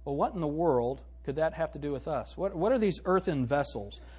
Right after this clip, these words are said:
So if this, if this sacrifice is made in an earthen vessel, then it's gonna be broken. The Bible tells us in Second Corinthians four seven that we have this gift in earthen vessels. What's the earthen vessel?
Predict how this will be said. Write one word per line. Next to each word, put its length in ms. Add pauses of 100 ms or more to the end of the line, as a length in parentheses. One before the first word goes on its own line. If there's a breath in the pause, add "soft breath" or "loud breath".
(120)
So 200
if 100
this, 300
if 160
this 220
sacrifice 640
is 100
made 260
in 60
an 100
earthen 320
vessel, 480 (580)
then 120
it's 100
gonna 160
be 120
broken. 400 (640 soft breath)
The 80
Bible 300
tells 380
us 180 (220)
in 400
Second 260
Corinthians 400
four 240
seven 420 (540 soft breath)
that 380
we 300
have 420
this 200
gift 600 (640)
in 180
earthen 460
vessels. 420
What's 140
the 80
earthen 240
vessel? 260